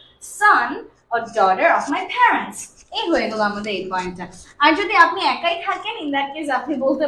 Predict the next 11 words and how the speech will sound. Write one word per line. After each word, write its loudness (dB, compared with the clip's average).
পারেন 0
যে 0
I 4
am 2
the -4
only 0
child -2
of 2
my -2
parents। -6
I 2